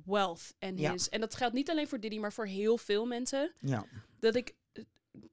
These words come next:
Speaker 1: toch altijd wel een beetje heb van, be humble. En niet humble in the sense of, like,
Speaker 2: Ja.
Speaker 1: dat je niet trots mag zijn op wat je hebt gedaan.
Speaker 2: Maar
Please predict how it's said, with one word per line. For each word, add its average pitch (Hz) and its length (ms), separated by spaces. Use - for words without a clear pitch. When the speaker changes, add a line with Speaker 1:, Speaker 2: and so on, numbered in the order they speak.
Speaker 1:
toch 311 180
altijd 285 260
wel 262 100
een 247 60
beetje 240 260
heb 226 120
van, 220 320
be 240 300
humble. 202 400
En 233 180
niet 302 220
humble 262 380
in 240 80
the 226 60
sense 220 300
of, 208 80
like, 190 340
Speaker 2:
Ja. 156 100
Speaker 1:
dat 170 140
je 254 80
niet 240 180
trots 269 320
mag 220 160
zijn 196 260
op 180 60
wat 190 180
je 185 60
hebt - 120
gedaan. 202 640
Speaker 2:
Maar 147 400